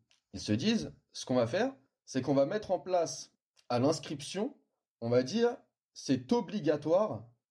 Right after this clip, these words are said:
euh, de s'inscrire, de follower, de follow,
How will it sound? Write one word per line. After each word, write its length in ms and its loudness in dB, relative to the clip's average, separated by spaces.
euh, 240 0
de 120 -2
s'inscrire, 800 -2
de 180 0
follower, 720 2
de 80 -6
follow, 320 -4